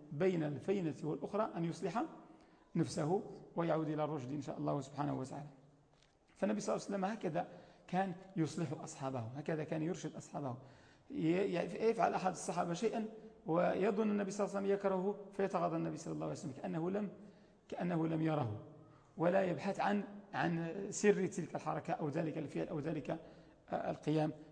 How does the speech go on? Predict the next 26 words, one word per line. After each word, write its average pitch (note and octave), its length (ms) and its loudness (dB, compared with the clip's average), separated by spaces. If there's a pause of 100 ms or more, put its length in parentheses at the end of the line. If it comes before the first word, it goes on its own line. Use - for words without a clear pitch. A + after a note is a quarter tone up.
فتعلم D3+ 460 4
الصحابة D3 420 2
رضي C#3+ 260 2
الله C#3 240 2
تعالى C#3 240 2
عنهم C#3+ 200 2 (380)
الأدب D#3+ 520 6 (320)
من، D3+ 260 2
آه، E3 460 0
إغضائه C#3+ 480 2
صلى C#3+ 200 -2
الله C#3 300 2
عليه C#3 200 0
وعلى C3 280 -2
آله C#3 140 -4
وسلم. A#2 260 -8 (1120)
وكان B3+ 280 10
النبي A#3 200 8
صلى G#3+ 140 6
الله G#3 120 4
عليه A3 100 2
وسلم - 60 0
أشد F#3 400 6 (280)
الناس F#3 500 6
حياء F3 600 6 (480)
وأكثرهم F#3 720 4